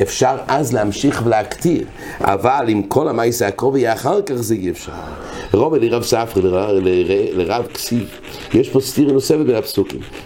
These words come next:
מצד אחד כתוב, "לא יולין לבוקר זה בחג פסח, לבוקר הוא דלא יולין, הו כל הלילה יולין." מצד אחד כתוב, לגבי קורבן פסח,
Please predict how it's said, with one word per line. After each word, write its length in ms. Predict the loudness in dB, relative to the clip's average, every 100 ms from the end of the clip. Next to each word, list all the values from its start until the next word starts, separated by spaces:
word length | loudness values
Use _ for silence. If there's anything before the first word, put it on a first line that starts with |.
| -2
מצד 180 | 2 2
אחד 180 | 2 0
כתוב, 300 | 2 2 2
"לא 80 |
יולין 380 | 4 4 4 2
לבוקר 460 | 2 0 0 0 -2
זה 220 | 2 0
בחג 360 | 0 0 -2 -2 -2
פסח, 680 | 0 0 0 -4 -4 -10 -10 -12 -16 -12 0
לבוקר 540 | 0 4 2 2 2
הוא 100 | 2
דלא 260 | 4 4 2
יולין, 320 | 2 0 -2 -12 -18 -16 0
הו 180 | 0 2
כל 220 | 0 2
הלילה 440 | 2 2 2 2
יולין." 460 | 4 4 2 0 -6 -14 -20 -20 -20 -4 -2
מצד 300 | 0 0 0
אחד 260 | 0 -2
כתוב, 480 | 0 -2 0 -2 -2 -6 -18 -18 0 2
לגבי 340 | 2 2 0
קורבן 380 | 2 2 2 2
פסח, 640 | 0 0 -2 -4 -8